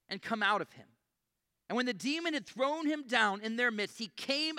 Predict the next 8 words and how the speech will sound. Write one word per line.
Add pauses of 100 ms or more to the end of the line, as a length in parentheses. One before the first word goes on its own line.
out
of
him, (180)
having
done
him (220)
no (240)
harm."